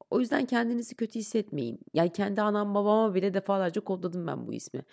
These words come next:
Uzun süre telaffuz da edemediler. Ee, bir de hiçbir yerde duymadıkları bir isim, hatta hiçbir yerde duymadıkları bir kelime olduğu için çekindiler de Arlat derken.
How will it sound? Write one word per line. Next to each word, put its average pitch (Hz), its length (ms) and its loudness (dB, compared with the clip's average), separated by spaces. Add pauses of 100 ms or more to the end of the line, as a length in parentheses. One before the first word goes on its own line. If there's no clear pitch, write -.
(540)
Uzun 214 260 2
süre 220 240 -2
telaffuz 202 520 4
da 196 60 4
edemediler. 123 840 0 (180)
Ee, 73 120 -10 (260)
bir 190 80 -4
de 220 120 2
hiçbir 214 220 0
yerde 202 220 4
duymadıkları 196 600 0
bir 175 100 -2
isim, 156 560 -2 (100)
hatta 170 260 0
hiçbir 170 220 0
yerde 165 220 0
duymadıkları 165 520 -4
bir 156 60 -12
kelime 170 280 0
olduğu 175 280 0
için 233 340 -4 (600)
çekindiler 269 680 6
de 156 80 8
Arlat 123 440 2
derken. - 420 -8